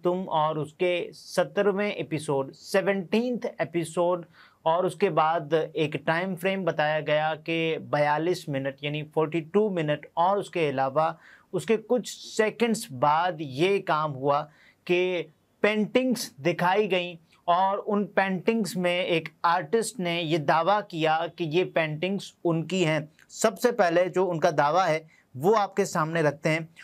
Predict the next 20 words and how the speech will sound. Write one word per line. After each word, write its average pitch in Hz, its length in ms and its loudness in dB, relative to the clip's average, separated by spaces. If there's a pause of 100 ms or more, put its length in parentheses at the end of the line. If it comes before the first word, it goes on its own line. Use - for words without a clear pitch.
(240)
और 165 600 0 (200)
इस 170 340 -2
आर्टिस्ट 160 460 0
का 180 120 4
नाम 156 440 -2
सैफी 180 540 -2
सुमरो, 208 640 0 (260)
इनका 165 220 2
पूरा 226 340 0
नाम 196 300 0
सफदर 220 520 0
सुमरो 196 340 2
है, 170 240 0 (220)
और 165 360 2
इन्होंने 175 560 0 (360)
अपना 180 340 0
जो 175 120 0
ताल्लुक़ 180 460 0
है 180 80 2
वो 180 380 -2